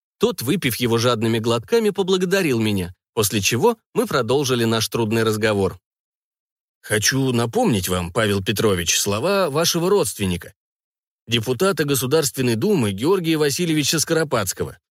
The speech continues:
Помните, он сказал следующее: "В русском государстве, колыбелью которого был наш Киев, мы такой же державный народ, как и великороссы. А деление единого русского народа на москалей и щирых украинцев —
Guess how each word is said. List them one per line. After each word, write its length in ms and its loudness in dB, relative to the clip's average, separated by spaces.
Помните, 440 0
он 180 0
сказал 360 0
следующее: 640 -2
"В 140 -10
русском 440 0
государстве, 960 -2
колыбелью 580 0
которого 500 0
был 240 2
наш 240 0
Киев, 460 -2
мы 280 0
такой 500 0
же 140 0
державный 560 0
народ, 480 2
как 220 -2
и 40 4
великороссы. 800 -2
А 160 0
деление 680 2
единого 580 0
русского 440 0
народа 560 0
на 140 0
москалей 600 0
и 220 -2
щирых 420 0
украинцев — 720 -2